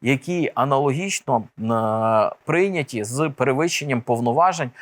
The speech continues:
однієї особи. Тому постає логічне питання: чи депутатський корпус надасть можливість дальше міському голові,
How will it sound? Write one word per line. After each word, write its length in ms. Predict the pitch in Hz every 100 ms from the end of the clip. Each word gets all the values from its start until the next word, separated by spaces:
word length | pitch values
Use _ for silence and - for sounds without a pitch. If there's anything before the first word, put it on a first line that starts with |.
| - -
однієї 600 | 139 131 123 117 131 117
особи. 400 | 107 117 98 87 - - - -
Тому 220 | 185 233
постає 380 | 196 - 175 185
логічне 480 | 165 165 170 - 131
питання: 480 | 135 139 120 113
чи 340 | 110 - 135 131
депутатський 640 | 117 135 139 160 - 139
корпус 480 | 143 143 139 120 - _ - -
надасть 480 | 123 160 185 139 -
можливість 540 | 127 120 123 110 107
дальше 400 | 127 117 107 110
міському 420 | 110 113 120 117
голові, 420 | 117 120 117 117